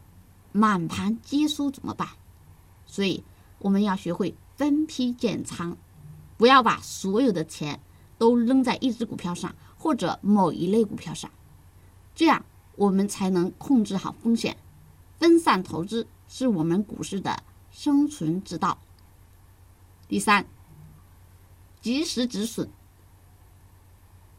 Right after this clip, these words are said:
如果把投资行为看作开车，那么止损就是投资的安全带，有的时候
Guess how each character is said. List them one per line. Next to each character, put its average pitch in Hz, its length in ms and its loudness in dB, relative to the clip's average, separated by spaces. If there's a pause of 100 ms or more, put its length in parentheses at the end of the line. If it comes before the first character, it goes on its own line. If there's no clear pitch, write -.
(200)
如 330 180 4
果 190 320 4
把 180 220 -4
投 190 200 -4
资 262 160 -2
行 233 200 0
为 196 100 0
看 208 240 -4
作 175 80 -2
开 240 260 -4
车， 277 240 -4 (380)
那 233 100 -2
么 226 140 4
止 208 260 -8
损 - 240 -10 (380)
就 220 160 0
是 202 140 -4
投 - 200 -8
资 185 120 -6
的 196 100 0
安 226 160 0
全 - 180 -4
带， - 200 -8 (580)
有 208 180 2
的 254 140 0
时 202 160 -4
候 175 160 -6